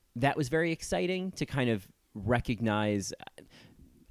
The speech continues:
And I, I don't know, for some reason, and a lot of this is my own very subjective way of watching movies, is, is especially watching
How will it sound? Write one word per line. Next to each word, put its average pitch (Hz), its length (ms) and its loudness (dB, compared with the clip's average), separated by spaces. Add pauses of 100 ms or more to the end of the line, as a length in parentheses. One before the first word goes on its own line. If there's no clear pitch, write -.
(260)
And 143 220 -2
I, 156 180 0
I - 20 2
don't 190 100 2
know, 113 100 2
for 127 120 -6
some 143 180 0
reason, 110 220 2
and 107 120 4
a - 100 -2
lot 104 180 4
of 95 80 0
this 92 140 -2
is 92 100 -2
my 92 200 2
own 92 200 0
very 87 260 0
subjective 85 520 -6
way 87 180 0
of 85 80 -2
watching 85 320 -2
movies, 85 380 -4
is, 85 280 -10
is 85 140 -10
especially 101 320 -2
watching 82 400 -4